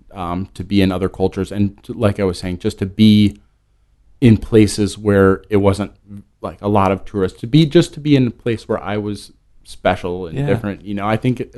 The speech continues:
Speaker 1: when you're at that age, kinda coming of age, it, it, that's sort of a natural thing for some people. And, um, so of course we're, you know, a place like Boulder where we have,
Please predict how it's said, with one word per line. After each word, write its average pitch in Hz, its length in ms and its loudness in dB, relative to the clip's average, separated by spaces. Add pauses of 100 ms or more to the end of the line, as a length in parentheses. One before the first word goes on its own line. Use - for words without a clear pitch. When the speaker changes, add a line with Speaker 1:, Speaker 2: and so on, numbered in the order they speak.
Speaker 1:
when 110 160 0
you're 101 140 -4
at - 220 -4
that 92 200 -2
age, 90 340 -4
kinda 95 140 -10
coming 92 340 -8
of 85 100 -8
age, 90 280 -6
it, - 160 -16
it, 82 280 -20
that's 98 220 -8
sort 101 140 -12
of 95 80 -10
a 95 60 -10
natural 90 360 -10
thing 98 180 -8
for 95 120 -14
some 92 180 -14
people. 87 340 -10
And, 85 100 -12 (640)
um, 90 380 -4 (420)
so - 140 4
of 139 100 4
course 143 280 4
we're, 123 260 4 (400)
you 117 160 2
know, 101 340 4
a 110 120 -4
place - 260 2
like 95 140 -4
Boulder 101 280 2
where 87 440 -4
we 98 140 -10
have, 87 180 -8